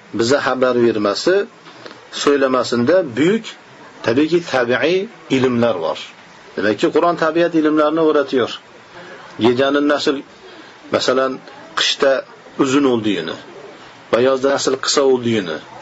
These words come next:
ve onlar birbirini nasıl takip ettiğini. Yani aralarında bir fark yok gece gündüz arasında. Çok böyle yakındır birbirine. Birbirinden üzülmüyor,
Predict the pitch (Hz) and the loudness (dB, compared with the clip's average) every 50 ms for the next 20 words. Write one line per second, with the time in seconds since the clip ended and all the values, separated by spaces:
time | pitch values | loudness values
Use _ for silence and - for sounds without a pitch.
0 | - - - - - - - - - 135 143 147 147 151 151 147 147 143 143 143 | -20 -20 -20 -20 -20 -20 -8 -2 0 2 2 4 2 2 2 2 2 2 2 2
1 | 139 143 143 139 151 170 165 - 185 170 165 175 151 143 - 151 139 131 127 123 | 2 2 2 2 0 0 -2 -2 -2 -2 -2 -2 -2 -2 0 0 2 2 0 0
2 | - - 101 92 82 80 76 - - - - - - - - - - - - - | -2 -10 -8 -8 -8 -8 -12 -14 -16 -20 -20 -20 -20 -20 -20 -20 -20 -20 -20 -20
3 | - - - - - 110 135 143 120 123 123 127 131 135 143 156 151 160 147 - | -20 -20 -14 -6 -2 0 0 2 2 2 2 0 0 0 0 0 0 0 -2 0
4 | 170 160 147 - 190 208 214 156 - - - - - - - - - - 113 110 | -2 -4 -2 0 0 2 2 2 0 -4 -12 -20 -20 -20 -20 -12 -6 -4 -2 0
5 | 117 120 110 120 123 117 107 107 101 87 85 80 - 90 90 87 87 - - - | 0 0 0 0 0 0 0 0 0 -2 -2 -4 -8 -12 -12 -12 -14 -14 -14 -20
6 | - - - - - - - - - - - - - - - - - 180 196 208 | -20 -20 -20 -20 -20 -20 -20 -20 -20 -20 -20 -20 -20 -20 -12 -4 0 0 0 2
7 | 175 160 156 160 160 175 180 - - - - - - - - - - - 147 151 | 2 2 2 2 4 2 0 0 -4 -12 -20 -20 -20 -20 -20 -10 -2 -2 -2 0
8 | - - 185 185 170 165 156 143 135 131 113 113 98 98 85 80 76 73 - - | 0 0 0 0 0 0 0 2 0 0 0 0 -2 -2 -2 -4 -6 -6 -8 -12
9 | - - - - - - - - - - - - - - - - - 113 131 131 | -20 -20 -18 -18 -18 -18 -18 -18 -20 -20 -20 -20 -20 -20 -18 -6 0 0 2 2
10 | 143 147 156 170 180 180 156 160 143 143 175 175 175 170 143 113 95 - - | 2 2 2 2 0 0 0 0 0 0 0 0 2 0 0 0 -2 -4 -8